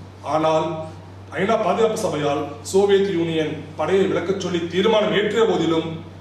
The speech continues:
அதை சோவியத் யூனியன் தனது வீட்டோ பவர், அந்த மறுப்பாணையால் தடுத்து நிறுத்தியது. இவ்வாறு வலிமை மிக்க நாடுகள், அதாவது வல்லரசு நாடுகள் தவறு செய்கின்ற நேரத்தில் அவர்களை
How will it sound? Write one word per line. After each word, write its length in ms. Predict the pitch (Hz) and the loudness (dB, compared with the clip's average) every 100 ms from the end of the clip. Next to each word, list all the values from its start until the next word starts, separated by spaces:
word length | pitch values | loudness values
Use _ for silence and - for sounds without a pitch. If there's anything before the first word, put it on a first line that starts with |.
| - - - | -20 -18 -10
அதை 260 | 139 160 | -4 -2
சோவியத் 360 | 160 170 180 165 | -2 -2 -2 -2
யூனியன் 380 | 160 165 196 - - - | -4 -2 -2 -4 -10 -2
தனது 280 | 165 160 151 | 0 0 0
வீட்டோ 300 | 202 220 202 | -2 0 2
பவர், 460 | 170 160 151 156 | 2 2 0 -2
அந்த 180 | 156 156 | -4 -4
மறுப்பாணையால் 680 | 139 160 202 185 160 156 - - - - - | -2 0 2 2 2 0 0 -4 -12 -14 -4
தடுத்து 280 | 160 160 151 | -4 -2 -4
நிறுத்தியது. 440 | 151 151 143 123 - - - - - - - | -4 -4 -4 -6 -10 -16 -18 -18 -20 -20 -12
இவ்வாறு 540 | 156 170 208 202 196 - - - | -2 2 2 2 0 -4 -8 -4
வலிமை 320 | 156 - 277 269 | 0 0 0 0
மிக்க 260 | 269 269 | 0 0
நாடுகள், 320 | 240 220 208 | 0 0 0
அதாவது 300 | - 202 240 | 0 2 2
வல்லரசு 440 | 226 196 302 311 285 | 0 2 0 0 -2
நாடுகள் 520 | 254 240 233 226 - - - | 0 2 2 0 -4 -10 -6
தவறு 300 | 190 240 269 | 0 0 0
செய்கின்ற 320 | 240 233 226 | 0 0 0
நேரத்தில் 720 | 208 240 233 233 214 - - - 156 | 0 0 0 -2 -2 -4 -10 -12 -2
அவர்களை 440 | 170 214 214 208 | 0 2 2 0